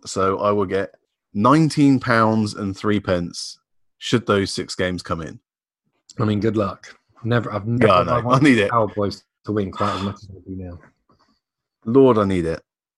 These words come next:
Speaker 1: Um, and last but not least, Dave, uh, the fantasy games for this week coming?
Speaker 2: Uh, I'm playing joint top and I'm gonna get murdered. That's basically the way to look at it.
Speaker 1: <laughs> Oh, I'm playing Philly Sai this week.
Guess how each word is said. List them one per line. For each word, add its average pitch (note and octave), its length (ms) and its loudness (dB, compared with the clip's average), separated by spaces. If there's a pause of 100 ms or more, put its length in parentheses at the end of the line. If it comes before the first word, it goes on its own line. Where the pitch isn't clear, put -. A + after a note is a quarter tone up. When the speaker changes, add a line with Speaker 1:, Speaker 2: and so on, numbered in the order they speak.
(960)
Speaker 1:
Um, B2 320 2 (320)
and B2 240 4 (100)
last B2+ 340 6
but A#2+ 100 0
not G#2 160 2
least, F#2+ 240 0
Dave, F2+ 420 0
uh, F2+ 320 0
the F#2 100 -4
fantasy G#2 440 -2
games G2+ 280 -4
for G2+ 420 -2 (220)
this F#2+ 200 -10
week G#2+ 180 -4
coming? A2+ 340 -4 (600)
Speaker 2:
Uh, A2+ 240 4
I'm A#2+ 220 2
playing A#2 320 0
joint A2 280 0
top G2+ 300 -4
and G2+ 80 -4
I'm F#2+ 100 -6
gonna G2 200 -2
get F2+ 180 -10
murdered. F2+ 640 -6 (420)
That's - 260 -10
basically - 500 -10
the F#2 80 -8
way F2+ 160 -4
to - 260 -6
look B2 140 0
at A#2 220 0
it. - 760 -4 (300)
Speaker 1:
<laughs> - 40 -8 (1700)
Oh, G#2 100 0
I'm C3 140 2
playing A2 220 2
Philly G#2 240 -2
Sai A#2+ 260 2
this F2 220 -4
week. E2 260 -14